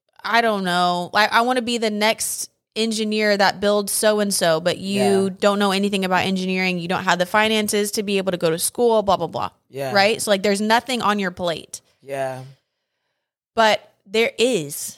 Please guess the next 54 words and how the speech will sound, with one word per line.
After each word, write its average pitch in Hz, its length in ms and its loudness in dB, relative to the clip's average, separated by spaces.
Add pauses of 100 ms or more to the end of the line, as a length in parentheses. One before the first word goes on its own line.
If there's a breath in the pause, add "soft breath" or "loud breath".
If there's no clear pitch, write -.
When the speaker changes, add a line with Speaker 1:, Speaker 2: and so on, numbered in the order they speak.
(140)
Speaker 2:
Yeah. 127 540 -6
Speaker 1:
And 214 120 0
you 254 140 0
taught 247 340 0
me 214 120 -4
that. 165 200 -4
Like, 196 220 -2 (100)
there 226 380 2 (100)
is. 196 440 0 (120)
God 233 280 2
has 254 200 -4 (120)
always 240 360 2
given 240 280 -4
you 226 100 -4
something 214 380 -4
in 202 180 -4
your 202 140 -4
hand, 208 360 -4 (100)
Speaker 2:
Yes. 151 280 -2
Speaker 1:
and 214 160 -2
you 233 100 -2
can - 200 -4 (100)
always 226 420 4
use 208 200 -2
it - 160 -10
to - 160 -4
get 185 200 -6
to - 60 -12
the 196 100 -6
next 180 260 -4
step. - 380 -8
Speaker 2:
Absolutely. 120 760 -6
Speaker 1:
And 214 160 2
so 220 500 2
for 214 240 -2
me, 214 380 0
Speaker 2:
'Cause 180 100 2
Speaker 1:
it 185 60 4
Speaker 2:
what 190 120 6
Speaker 1:
was 180 120 2
Speaker 2:
we're 160 40 -2
really 165 180 2
talking 156 320 -2
about 120 240 -4
when 117 120 -8
we 110 80 -8
say 123 220 -4
that 113 120 -6
is 110 140 -10
we're 113 60 -10
talking 127 380 -4
about 107 260 -6
faithfulness. 101 680 -14 (240)
Speaker 1:
Yeah. 214 300 2